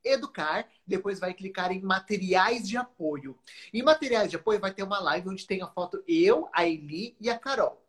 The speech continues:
Clica nela e você vai colocar a senha. A senha é bioagecast, tá? Quem tiver aqui disponível, cons-, é, consegue escrever pra eu fixar, escreve Bio,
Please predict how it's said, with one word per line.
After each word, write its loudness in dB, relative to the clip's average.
Clica -2
nela 0
e -2
você 2
vai 2
colocar 0
a -4
senha. -4
A 4
senha 4
é 2
bioagecast, 0
tá? 6
Quem 2
tiver 0
aqui -2
disponível, -2
cons-, -10
é, 6
consegue 0
escrever 0
pra 2
eu 4
fixar, 2
escreve 0
Bio, 8